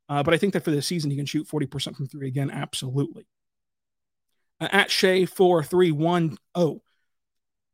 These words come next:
Who do you think has the best chance to become an all-star in their career? J-Dub, Chet, or Giddey? So I would, I would, you would have to say Jalen Williams because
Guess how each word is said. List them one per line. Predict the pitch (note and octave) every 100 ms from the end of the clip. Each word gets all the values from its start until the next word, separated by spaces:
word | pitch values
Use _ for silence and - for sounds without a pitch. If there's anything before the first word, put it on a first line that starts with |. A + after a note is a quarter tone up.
| _
Who | B3+
do | C#4+
you |
think | C4 C4
has | -
the |
best | F3+ A#3 B3+ -
chance | B3 C4 -
to |
become | E3+ -
an | G3+
all-star | G#3+ B3+ - F#3+ F#3
in | - F#3+
their | G#3+
career? | G3+ A3+ G3+ C4+ C#4+ -
J-Dub, | - D#3+ D#3 G3 F#3
Chet, | - D#3+ - _
or | F#3+ G#3+
Giddey? | F3 C#4+ A#3 - _ _ _ _ _ _ _ _ _ _ _
So | -
I | B3+
would, | E4+ C#4 -
I | -
would, | B3
you | A#3 C4
would |
have | F#3+ C#4 D#4+
to | D#4
say | - C4
Jalen | F3+ - G#3 F#3+ E3+
Williams | E3+ D#3+ C#3+
because | E3+ - E3 D#3+ D3+ -